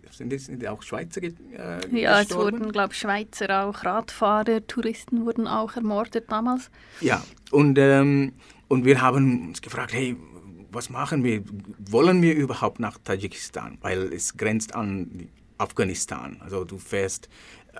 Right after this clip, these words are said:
Speaker 1: eine, eine, diese, diese einzige Straße, fährst du einfach, äh, Afghanistan entlang. Ähm, also du siehst auf der anderen Seite, der Fluss ist Afghanistan. Und, äh,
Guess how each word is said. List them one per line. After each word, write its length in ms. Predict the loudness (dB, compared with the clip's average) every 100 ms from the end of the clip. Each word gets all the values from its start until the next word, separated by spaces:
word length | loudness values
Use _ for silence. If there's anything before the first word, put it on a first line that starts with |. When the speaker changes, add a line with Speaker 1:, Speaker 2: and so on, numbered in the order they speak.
| -8
Speaker 1:
eine, 240 | -6 -6
eine, 180 | -6 -6
diese, 260 | -6 -6
diese 280 | -6 -4 -4 -4 -14 _ _
einzige 440 | 0 2 0 0 -2
Straße, 760 | -2 -2 2 2 2 0 -2 -10
fährst 320 | -6 -4 -4 -2
du 140 | -2
einfach, 340 | -2 -6 -8 -8 _ -20 -20 -20 -20 _ _ _ _ _ -10
äh, 60 |
Afghanistan 1200 | -6 -6 -8 -8 -8 -4 -2 -4 -6 -6 -6 -10 -12
entlang. 480 | -12 -8 -8 -8 -14 _ _ _ -20 -20 -20 -20 _
Ähm, 720 | -6 -4 -4 -6 -8 -10 -16 -20 _
also 160 | -10 -6
du 120 | -6
siehst 240 | -4 -4 -4
auf 100 | -4
der 120 | -2
anderen 280 | 0 2 2
Seite, 300 | 0 -2 -4
der 80 | -14
Fluss 400 | -2 -2 -2 -10 _
ist 160 | -8 -6
Afghanistan. 680 | -4 -6 -6 -10 -12 -12 -16 -20 -20 -20 -20 _ _
Und, 340 | -2 0 0 0
äh, 500 | 0 -2 -4 -6